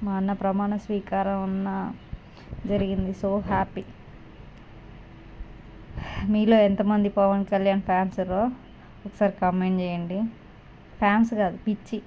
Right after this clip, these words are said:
భక్తులు. అన్న అంటే ఎంత భక్తి ఉన్నోళ్ళో కామెంట్ చేయండి. ఇక ఫోర్త్ ఫ్లోర్కి వెళ్ళాం. ఫిఫ్త్ ఫ్లోర్కి మాత్రం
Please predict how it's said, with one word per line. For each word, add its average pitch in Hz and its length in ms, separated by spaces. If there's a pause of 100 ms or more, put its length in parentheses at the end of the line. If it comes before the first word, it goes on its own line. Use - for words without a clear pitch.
(160)
భక్తులు. 190 440 (1600)
అన్న 202 180
అంటే 202 260
ఎంత 185 180
భక్తి 190 340
ఉన్నోళ్ళో 185 460 (260)
కామెంట్ 190 340
చేయండి. 180 280
ఇక 208 180
ఫోర్త్ 196 320
ఫ్లోర్కి 202 440
వెళ్ళాం. 196 320
ఫిఫ్త్ 202 400
ఫ్లోర్కి 208 320
మాత్రం 185 520